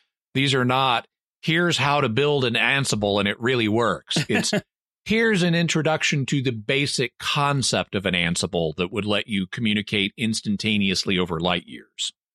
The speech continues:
Speaker 2: I suppose in a, you know, with the Department of Defense, you have a lot of civilian appointees, people who might be
Speaker 1: Mm-hmm.
Speaker 2: smart in their own field, but they're showing up being appointed by a president or administration or, or whatnot, who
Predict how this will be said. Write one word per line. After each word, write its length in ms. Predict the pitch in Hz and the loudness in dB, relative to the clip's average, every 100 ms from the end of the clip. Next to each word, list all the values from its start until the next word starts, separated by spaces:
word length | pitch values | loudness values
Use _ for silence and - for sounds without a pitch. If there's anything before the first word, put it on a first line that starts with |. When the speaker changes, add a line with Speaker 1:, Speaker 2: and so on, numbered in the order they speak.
| _ _ - | _ _ -6
Speaker 2:
I 100 | 214 | -2
suppose 480 | 220 220 247 240 202 | -2 0 0 0 0
in 100 | 196 | 0
a, 220 | 170 147 - | 0 -2 -6
you 360 | 113 - 170 165 | -16 -6 -2 0
know, 20 | |
with 160 | 156 165 | 0 0
the 80 | |
Department 340 | 170 214 226 160 | 0 2 0 0
of 80 | - | 0
Defense, 240 | 156 - | -2 0
you 80 | 165 | 0
have 100 | 180 | 2
a 40 | |
lot 300 | 160 160 160 | 2 2 2
of 240 | 160 151 135 _ _ _ - | 2 0 -4 _ _ _ -4
civilian 540 | 214 165 196 202 185 | -2 2 2 2 2
appointees, 640 | 156 165 156 139 131 107 - | 0 0 0 0 -2 -4 -2
people 240 | 277 254 | 0 2
who 200 | 220 165 - | 2 0 -2
might 240 | 196 185 - | -2 -2 0
be 120 | 156 | 0
Speaker 1:
Mm-hmm. 100 | 147 | 2
Speaker 2:
smart 460 | 208 220 262 175 151 | 2 2 2 2 2
in 60 | |
their 100 | 156 | 2
own 140 | 147 139 | 0 -2
field, 380 | 240 196 151 - | 0 0 0 0
but 220 | 160 151 - _ _ _ - | -2 -2 -8 _ _ _ -2
they're 120 | 220 | -2
showing 400 | - 233 202 190 | 0 2 2 2
up 160 | 175 - _ - | 0 -4 _ -2
being 200 | 175 156 | 0 0
appointed 420 | - 170 151 139 | 0 0 0 0
by 120 | 139 | 0
a 100 | 131 | 0
president 440 | 170 160 147 147 | 0 0 0 0
or 80 | 131 | 0
administration 760 | 123 127 120 165 156 - 143 135 | 0 0 0 0 -2 0 -2 0
or, 180 | 139 139 | 0 0
or 180 | 139 | 0
whatnot, 420 | 139 135 143 135 - _ _ _ | 0 0 0 -2 -4 _ _ _
who 400 | 156 156 147 165 | 0 2 2 -2